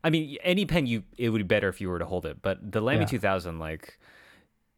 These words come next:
Speaker 1: is, is a standard sized pen. Like, if you like most fountain pens, the Lamy two thousand will probably be okay. The Dialogue is a different kind,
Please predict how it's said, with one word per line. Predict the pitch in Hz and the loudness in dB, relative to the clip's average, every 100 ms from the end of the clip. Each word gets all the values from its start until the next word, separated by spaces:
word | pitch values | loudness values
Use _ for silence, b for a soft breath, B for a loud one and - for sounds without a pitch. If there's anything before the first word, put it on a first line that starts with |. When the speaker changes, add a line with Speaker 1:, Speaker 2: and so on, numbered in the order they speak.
| _ 135 | _ 0
Speaker 1:
is, | 120 120 - | 0 -2 -2
is | 120 104 123 | -2 0 -2
a | |
standard | - - 117 120 120 117 95 | -2 -2 0 2 2 0 0
sized | 113 95 95 - | 0 0 0 -4
pen. | - 117 113 113 | -2 0 0 0
Like, | 92 92 | -2 -2
if | 101 | -4
you | 104 | -4
like | 92 101 104 - - - - | 0 0 -2 -8 -18 -18 -10
most | 95 95 101 - | -2 2 2 -2
fountain | - 95 104 92 | -2 -2 -2 -2
pens, | 98 92 92 | -2 -2 -6
the | 87 | -6
Lamy | 90 92 92 | -4 -2 -2
two | 92 | -4
thousand | 85 87 92 85 | -2 -2 -4 -8
will | 80 | -8
probably | - 87 82 80 | -2 -2 -2 -6
be | 85 80 | -8 -10
okay. | 80 - 67 - B B B - | -8 -10 -10 -12 B B B -4
The | 117 | 0
Dialogue | 131 165 196 165 139 127 | 2 2 4 2 2 0
is | 101 117 98 | 0 -2 -2
a | 113 113 | -2 0
different | 107 - 101 87 | 0 0 -4 -4
kind, | 98 90 71 - 90 | -6 -6 -6 -12 -16